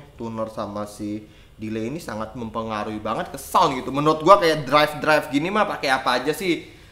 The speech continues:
kebutuhan, tapi yang harus diutamain delay yang bagus dan tuner yang bagus. Serta kalau lo mau pakai reverb, reverb yang bagus. Itu yang penting banget. Jadi percuma lo punya drive-drive yang bagus, tapi kalau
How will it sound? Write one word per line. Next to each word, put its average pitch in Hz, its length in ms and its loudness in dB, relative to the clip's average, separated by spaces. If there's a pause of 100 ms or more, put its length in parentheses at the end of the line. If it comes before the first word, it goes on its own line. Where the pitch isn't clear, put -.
(180)
kebutuhan, 135 560 -2
tapi 180 400 -6
yang 185 240 6
harus 190 320 6
diutamain 185 800 2
delay 151 480 2
yang 147 80 0
bagus 143 400 0
dan 170 320 2 (400)
tuner 143 240 0
yang 135 160 0
bagus. 120 480 -2 (240)
Serta 208 560 4
kalau 147 160 2
lo 143 160 0
mau - 80 -6
pakai 147 240 -2
reverb, 175 320 -6
reverb 143 480 -2
yang 123 160 -2
bagus. 113 400 -4 (480)
Itu 160 400 0
yang 139 320 2
penting 147 400 -2
banget. 131 400 -2
Jadi 226 80 -4
percuma 254 400 8
lo 254 160 10
punya 196 240 4
drive-drive 160 640 4
yang 165 160 2
bagus, 160 240 4
tapi 196 240 -4
kalau 165 400 2